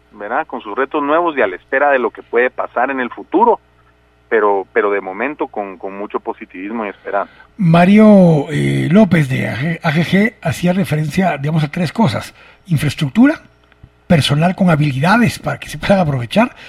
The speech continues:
Speaker 2: e intangibles. Eh, dentro de esto, hablemos de infraestructura, porque vos tenés, estás preparado con, con desktops dentro de la instalación.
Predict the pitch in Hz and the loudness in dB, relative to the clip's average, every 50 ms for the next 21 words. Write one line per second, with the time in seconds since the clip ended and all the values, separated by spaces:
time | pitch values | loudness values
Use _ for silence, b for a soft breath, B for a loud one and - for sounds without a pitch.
0 | B B B B B - 175 165 160 156 139 - 147 147 - - 226 165 113 - | B B B B B 2 4 4 4 2 0 -2 -4 -4 2 2 2 2 2 -4
1 | 82 - - - B B B B B B B B _ - 160 160 160 156 156 185 | -10 -10 -12 -14 B B B B B B B B _ 2 2 2 4 4 4 2
2 | 180 190 254 240 233 220 214 185 - 277 285 - - _ 185 185 196 202 233 214 | 4 6 6 6 6 6 4 4 4 2 0 0 0 _ 0 2 4 4 4 4
3 | 214 143 - 160 - - 196 190 - 330 294 214 160 156 - 185 165 - B B | 2 2 0 -2 -4 -4 -6 -2 0 2 2 2 2 0 -2 -4 -4 -6 B B
4 | B B - _ - 208 190 190 226 - - 302 330 285 262 254 - 285 262 - | B B -20 _ -10 -2 2 4 4 4 4 2 4 4 4 4 4 2 2 4
5 | - 311 208 233 202 185 214 294 359 - 392 311 262 175 - - - - 165 160 | 2 2 2 4 4 6 6 4 4 2 0 0 0 -2 -4 -6 -4 -2 0 2
6 | 160 254 294 233 - - - - - - - - - _ _ - 170 156 226 254 | 4 2 2 2 2 -2 -4 -4 -4 -8 -14 -16 -16 _ _ -6 2 4 4 4
7 | 294 269 196 - 233 185 156 151 151 151 123 - - - - - - - 269 262 | 4 2 2 2 2 2 4 2 0 0 -2 -2 -4 -4 -4 -2 2 2 4 4
8 | 190 135 107 | 2 0 -6